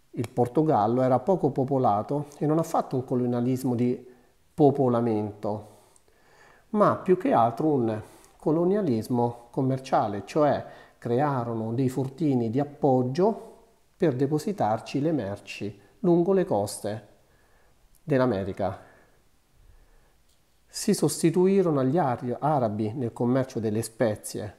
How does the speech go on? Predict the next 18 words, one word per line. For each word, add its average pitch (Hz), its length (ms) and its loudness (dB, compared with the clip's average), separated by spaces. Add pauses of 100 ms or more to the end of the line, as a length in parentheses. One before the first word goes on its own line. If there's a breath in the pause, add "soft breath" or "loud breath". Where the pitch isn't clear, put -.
(100)
con 123 140 -2
l'Oriente, 113 720 -2 (640 loud breath)
tant'è 180 420 0
che 107 260 0 (340 loud breath)
la 95 120 -8
lingua 110 360 2
portoghese 143 600 0
fu 131 180 -6
molto 135 300 0
utilizzata 127 640 -4
negli 123 240 -2
scambi, 113 600 -2
poi 185 400 0
ci 185 180 -6
fu 113 260 -6
la 123 120 -8
supremazia 160 560 -4
dell'Olanda. 92 720 -4